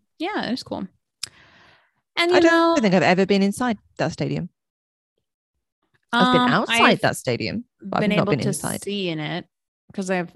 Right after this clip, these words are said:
Speaker 1: yeah, I've seen inside, but I'm not, like, waltzed my way in. But I've seen it.
Speaker 2: Yeah.
Speaker 1: I've seen the,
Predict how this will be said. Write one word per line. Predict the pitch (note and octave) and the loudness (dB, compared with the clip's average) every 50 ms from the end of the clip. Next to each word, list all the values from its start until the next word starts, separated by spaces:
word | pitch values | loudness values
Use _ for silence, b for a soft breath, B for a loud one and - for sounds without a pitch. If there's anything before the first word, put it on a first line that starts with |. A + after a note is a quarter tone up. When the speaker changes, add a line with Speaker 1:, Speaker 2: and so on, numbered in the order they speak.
| - | -14
Speaker 1:
yeah, | - F#3+ E3+ E3 D#3+ D#3 | -10 -6 -6 -4 -2 -2
I've | D#3+ F3 E3+ | -4 -4 -4
seen | - - G#3 G#3 F#3 | -4 -2 -2 -2 -2
inside, | E3+ E3+ E3 - D#3+ D3 D3 D3+ - | -4 -6 -6 -6 -8 -8 -8 -8 -8
but | D#3+ | -8
I'm | D#3+ D#3 | -8 -6
not, | D#3 D3+ C#3+ | -6 -8 -8
like, | D3+ D3+ D3 D3 _ _ _ _ _ _ _ _ _ _ _ _ _ _ _ _ _ _ _ _ _ | -8 -10 -10 -12 _ _ _ _ _ _ _ _ _ _ _ _ _ _ _ _ _ _ _ _ _
waltzed | - F3 E3+ E3 E3+ D#3 D3+ D3+ - - - - | -12 -10 -6 -4 -4 -4 -4 -6 -8 -10 -10 -8
my | D#3+ D3 D3 D3 | -8 -8 -8 -8
way | D3+ C#3+ C#3 C#3 | -8 -8 -8 -10
in. | D3 D3+ D3 D3 D#3+ D3+ _ _ _ _ _ _ - | -10 -10 -10 -10 -12 -14 _ _ _ _ _ _ -6
But | A3+ B3 | -2 -2
I've | D#4 D#4 | -2 -2
seen | - A4 A4 D#4 | 0 0 0 2
it. | F#3+ | 2
Speaker 2:
Yeah. | E3+ E3+ D#3+ E3+ | 2 2 0 -2
Speaker 1:
I've | G#3 G3+ | -4 -2
seen | - C#4+ C#4 B3 | -2 -2 0 0
the, | G#3+ F3+ | -2 -4